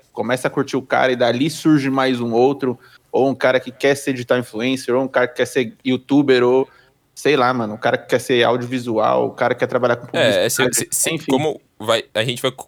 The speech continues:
Speaker 2: como a gente vai conversar com pessoas de vários níveis, tá ligado? Porque, mano,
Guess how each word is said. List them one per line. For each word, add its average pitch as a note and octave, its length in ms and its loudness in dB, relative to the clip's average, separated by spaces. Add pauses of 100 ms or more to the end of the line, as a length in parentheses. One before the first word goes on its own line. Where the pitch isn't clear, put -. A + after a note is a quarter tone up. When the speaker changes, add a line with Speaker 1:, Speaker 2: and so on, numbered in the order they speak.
Speaker 2:
como D#3 180 -2
a F3 40 0
gente E3 120 -6
vai E3 100 -10
conversar B2 300 -2
com - 60 -10
pessoas G#2+ 420 -4
de G#2+ 60 -12
vários G#2 360 -2
níveis, A2 460 -8
tá F2+ 120 -10
ligado? F2+ 360 -4
Porque, - 280 -8
mano, B2 300 -4